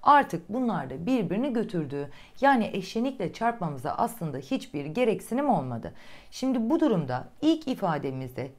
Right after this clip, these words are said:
elimizde kalan kök beş eksi kök iki olurken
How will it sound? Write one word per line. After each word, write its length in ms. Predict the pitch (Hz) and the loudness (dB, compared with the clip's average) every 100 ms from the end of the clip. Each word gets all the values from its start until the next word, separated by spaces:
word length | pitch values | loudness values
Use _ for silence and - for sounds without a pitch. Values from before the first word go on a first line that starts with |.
| - | -4
elimizde 520 | 226 220 226 220 285 | 0 2 2 2 0
kalan 460 | 294 160 131 190 233 - - - | 2 -2 0 -4 -6 -14 -20 -4
kök 320 | 240 233 - | 0 0 0
beş 240 | 294 311 | 0 0
eksi 380 | 311 240 - 262 | -2 -6 -4 -6
kök 240 | 247 226 214 | -4 -4 -6
iki 180 | - | -2
olurken 840 | 254 175 127 123 127 127 175 233 | 0 0 -2 -6 -4 -2 0 -2